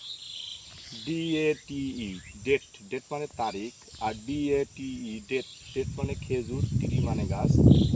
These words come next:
খেজুর গাছে প্রচুর পরিমাণ খেজুর ধরেছে। আমাদের দেশে খেজুরের, আহ, গাছ থেকে গাছিরা আপনার শীতের আগামে অর্থাৎ হেমন্ত, আহ, ঋতুতেই গাছ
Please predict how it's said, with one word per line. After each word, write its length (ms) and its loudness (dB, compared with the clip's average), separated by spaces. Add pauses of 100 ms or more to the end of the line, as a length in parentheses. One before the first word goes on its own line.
(360)
খেজুর 460 6
গাছে 400 -2 (100)
প্রচুর 300 -4 (100)
পরিমাণ 600 -6
খেজুর 380 -6
ধরেছে। 440 -12 (600)
আমাদের 420 -2
দেশে 380 -4 (160)
খেজুরের, 600 -2
আহ, 1000 -6
গাছ 360 0
থেকে 580 -4
গাছিরা 720 -4 (460)
আপনার 720 -2
শীতের 500 -4 (560)
আগামে 460 -2 (280)
অর্থাৎ 380 -10 (120)
হেমন্ত, 680 -4 (640)
আহ, 280 0
ঋতুতেই 800 -4
গাছ 240 0